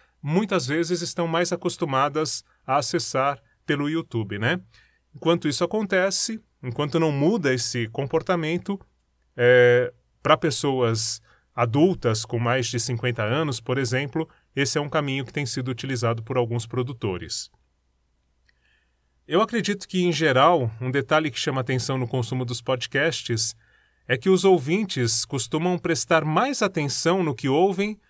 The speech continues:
do que no rádio tradicional. E um dos motivos pra isso é que o assunto é sob demanda, ou seja, a pessoa foi lá e escolheu o que queria ouvir no momento que ela pode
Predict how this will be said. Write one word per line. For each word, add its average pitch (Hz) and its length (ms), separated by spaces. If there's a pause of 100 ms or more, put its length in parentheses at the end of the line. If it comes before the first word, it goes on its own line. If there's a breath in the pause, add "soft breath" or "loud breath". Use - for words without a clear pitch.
(180)
do 202 100
que 208 140
no 208 120
rádio 151 360
tradicional. 147 720 (500)
E 143 60
um 180 100
dos 180 160
motivos 147 600
pra 123 220
isso 165 280
é 139 40
que 139 120
o 156 80
assunto 180 500
é 180 60
sob 175 260
demanda, 143 600 (120)
ou 185 140
seja, 107 480 (340)
a 123 100
pessoa 135 400
foi 220 240
lá 151 260 (340)
e 160 80
escolheu 208 720
o 175 80
que 135 160
queria 131 280
ouvir 139 460 (320)
no 190 120
momento 175 540
que 170 220
ela 180 200
pode 143 720